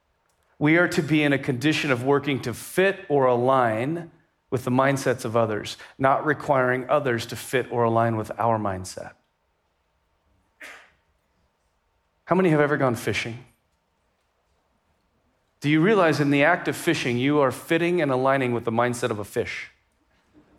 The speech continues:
How many of you want to jump in the water and eat worm off of a hook?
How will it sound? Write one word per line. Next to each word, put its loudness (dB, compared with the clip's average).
How 4
many 2
of 0
you 2
want 4
to 2
jump 0
in 2
the 2
water 4
and -2
eat -4
worm 2
off 0
of -4
a -2
hook? -2